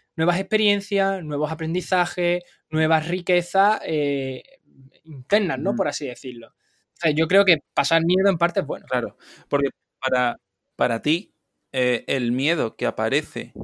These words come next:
Speaker 2: eh, sobre todo lo relaciono mucho con tu progresión, eh,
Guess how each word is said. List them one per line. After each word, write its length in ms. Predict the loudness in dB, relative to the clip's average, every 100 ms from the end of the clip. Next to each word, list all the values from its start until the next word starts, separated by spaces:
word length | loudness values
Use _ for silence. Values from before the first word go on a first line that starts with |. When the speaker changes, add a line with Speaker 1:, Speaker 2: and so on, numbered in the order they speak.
| -14 -16
Speaker 2:
eh, 420 | -10 -6 -6 -6 -10
sobre 240 | -8 -8
todo 720 | -6 -4 0 0 -2 -4 -12 -10
lo 140 | -8
relaciono 420 | -6 -8 -6 -8
mucho 240 | -8 -8 -8
con 180 | -8
tu 200 | -6 -8
progresión, 800 | -4 -6 -6 -8 -4 -4 -4 -8 -12
eh, 260 | -10 -10